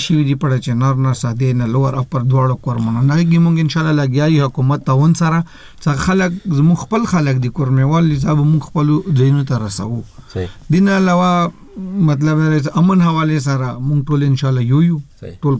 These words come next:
Speaker 1: کورمهوال کوم دریم کس دی، موږ اوس نه پرېږدو.
Speaker 2: صحیح.
Speaker 1: اتفاق اتحاد سره حکومت رایټ هم شته، هلته سیکیورټي فورسز هم موجود دي. نو د کور مې امن اوس په ټول قبایلو کې ښه امن دی.
Speaker 2: ډېره مننه. اخرنه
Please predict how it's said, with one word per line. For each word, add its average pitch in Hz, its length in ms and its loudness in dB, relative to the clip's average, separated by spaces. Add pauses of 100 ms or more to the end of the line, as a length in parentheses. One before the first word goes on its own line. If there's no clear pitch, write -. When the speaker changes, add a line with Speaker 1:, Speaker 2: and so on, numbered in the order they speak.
Speaker 1:
کورمهوال 123 500 -2 (680)
کوم 156 220 2 (100)
دریم 143 340 0
کس 143 180 -2
دی، 143 100 0
موږ 139 180 2
اوس 131 160 0
نه 135 100 2
پرېږدو. 147 480 -2 (160)
Speaker 2:
صحیح. 151 160 -8
Speaker 1:
اتفاق 135 520 -4
اتحاد 127 420 -2
سره 127 180 -2
حکومت 131 480 -2
رایټ 131 240 0
هم 143 140 0
شته، 135 180 -2
هلته 135 320 -2
سیکیورټي 120 460 -4
فورسز 135 320 0
هم 156 160 4
موجود 143 340 2
دي. 135 140 0 (480)
نو 139 100 2
د 147 160 2
کور 175 180 2
مې 175 140 2
امن 165 260 2
اوس 165 140 0 (100)
په 131 140 -6
ټول 151 180 2 (560)
قبایلو 147 400 2
کې 123 120 -8 (100)
ښه 131 100 -6
امن 98 200 -4
دی. 92 120 -4
Speaker 2:
ډېره 78 160 -10
مننه. 92 220 0 (380)
اخرنه 113 360 0